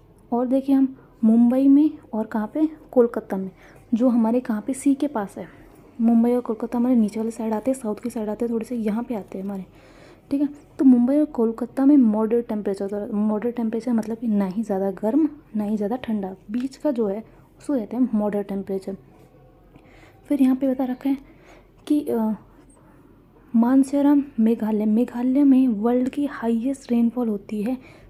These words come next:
मेघालय में। और राजस्थान में, अगर दूसरी तरफ देखें राजस्थान में, जहाँ पे rainfall ही नहीं होती, not rain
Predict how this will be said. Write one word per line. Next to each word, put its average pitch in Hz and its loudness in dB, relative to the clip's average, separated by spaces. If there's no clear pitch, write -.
मेघालय 208 2
में। 190 -6
और 254 0
राजस्थान 220 -2
में, 254 2
अगर 247 -2
दूसरी 262 2
तरफ 294 0
देखें 269 0
राजस्थान 269 2
में, 226 2
जहाँ 220 -2
पे 254 0
rainfall 220 2
ही 226 4
नहीं 220 2
होती, 220 -4
not 233 2
rain 233 2